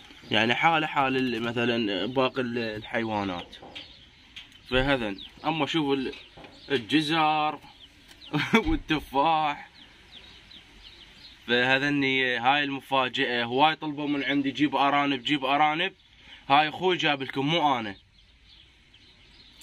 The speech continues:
فان شاء الله انه راح نقوم نصور عليهن. وهسه جينا يم الفاخت مال اخوي،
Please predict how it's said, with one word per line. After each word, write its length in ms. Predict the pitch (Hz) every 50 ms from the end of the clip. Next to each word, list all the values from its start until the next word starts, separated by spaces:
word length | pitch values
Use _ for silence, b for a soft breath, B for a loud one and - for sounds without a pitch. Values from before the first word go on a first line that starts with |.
| - -
فان 280 | - 127 135 135 139
شاء 280 | 131 - 151 151 135 143
الله 280 | 147 147 156 165 156 147
انه 240 | 147 147 143 135
راح 140 | 139 135 135
نقوم 400 | 139 131 131 147 156 156 143 127
نصور 420 | 131 127 - 151 151 151 151 147 -
عليهن. 560 | 143 147 143 131 120 110 107 101 98 95 - - - - - _ _ - - - - - - - - - - - - - - - - - - - - - - - - - - -
وهسه 460 | 127 123 127 139 143 143 - 151 147 139
جينا 460 | 127 127 143 143 143 143 147 143 143
يم 180 | 139 139 135
الفاخت 520 | 131 120 - - 139 135 - - 127 123 127
مال 300 | 123 120 120 117 113 113
اخوي، 540 | 113 107 104 101 - - 110 104 98 92